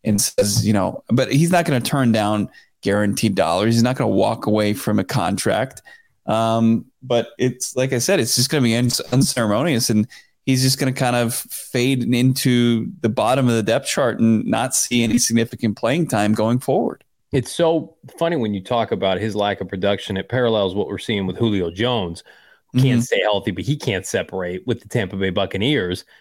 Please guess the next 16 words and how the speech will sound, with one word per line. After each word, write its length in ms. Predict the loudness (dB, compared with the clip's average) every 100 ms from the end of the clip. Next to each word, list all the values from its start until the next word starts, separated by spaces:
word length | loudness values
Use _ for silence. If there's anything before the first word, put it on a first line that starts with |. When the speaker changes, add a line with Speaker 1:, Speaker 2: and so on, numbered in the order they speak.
| _ _
Speaker 2:
They 100 | -2
were 80 | -2
s-, 100 | -2
in 140 | -2
that 180 | 0 0
same 260 | -2 -2 -2
draft 300 | 0 -2 -2
class. 280 | -2 -2 -2
They 100 | -4
were 80 |
separated 500 | -2 -4 -2 -2 0
by 160 | 0 -2
a 40 |
couple 280 | -2 -2 -2
of 80 | -2
picks. 340 | 0 -2 -2